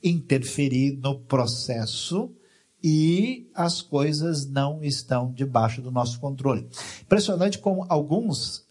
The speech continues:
acidentes que têm acontecido no mundo,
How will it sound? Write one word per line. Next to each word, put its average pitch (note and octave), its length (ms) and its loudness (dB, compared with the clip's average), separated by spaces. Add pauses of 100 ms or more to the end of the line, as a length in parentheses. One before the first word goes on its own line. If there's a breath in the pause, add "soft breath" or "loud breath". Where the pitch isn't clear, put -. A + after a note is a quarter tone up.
(240)
acidentes C#3 1400 -2 (140)
que C3 180 0
têm C3 320 0
acontecido A#2+ 680 -2
no A2+ 100 -4
mundo, C#3+ 300 -2